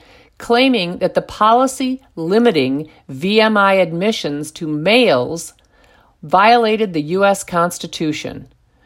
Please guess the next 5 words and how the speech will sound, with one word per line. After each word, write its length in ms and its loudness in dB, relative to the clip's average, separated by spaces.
Blackburn 480 2
cited 540 2
Ruth 260 -4
Bader 300 -2
Ginsburg, 720 -2